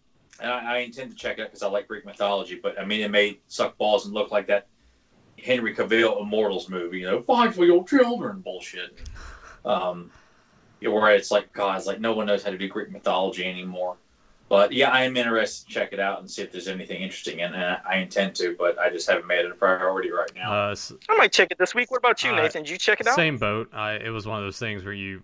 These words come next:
Speaker 2: put it on the little thumbnail and the, the trailer plays. I, I thought it looked great as well, but I haven't got around to checking it out. I've been, uh, trying to finish up, uh, season two of The Boys 'cause I've been digging that show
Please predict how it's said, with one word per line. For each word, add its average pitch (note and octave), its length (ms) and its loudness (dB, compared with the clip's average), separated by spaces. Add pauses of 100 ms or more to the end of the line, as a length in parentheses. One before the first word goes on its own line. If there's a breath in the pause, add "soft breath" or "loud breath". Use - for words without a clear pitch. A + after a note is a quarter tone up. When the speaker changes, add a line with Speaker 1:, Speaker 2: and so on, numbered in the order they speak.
(120)
Speaker 2:
put G#2+ 160 0
it G2 100 -2
on G2 220 -2
the F#2 220 -6
little G2 240 -8
thumbnail F#2+ 580 -6
and F#2 140 -10
the, F2+ 180 -10
the F#2+ 80 -12
trailer F#2+ 400 -8
plays. F#2 420 -10
I, G2 360 -6
I G2+ 40 -2
thought G#2 220 -6
it G2+ 60 -12
looked G2+ 180 -10
great G#2+ 220 -4
as F#2+ 160 -8
well, G#2+ 260 -4
but F2 220 -12 (100)
I F#2 300 -10
haven't G2+ 240 -6
got F#2 120 -6
around F2+ 380 -8
to F2+ 180 -14 (680 loud breath)
checking F3 260 6
it D3 120 4
out. C#3+ 220 8
I've C3+ 200 4
been, C3 500 -2
uh, A#2 540 -6
trying B2+ 520 -4
to A2 600 -8 (760 soft breath)
finish B2+ 360 -6
up, A#2 300 -4
uh, G#2+ 200 -6
season A2 440 -8
two A2+ 340 -6
of G2 240 -6
The F#2 80 -12
Boys G#2+ 640 -6 (160)
'cause F#2 160 -16
I've F2+ 200 -12
been F2+ 200 -12
digging F2+ 260 -10
that F#2 260 -14
show F#2+ 400 -10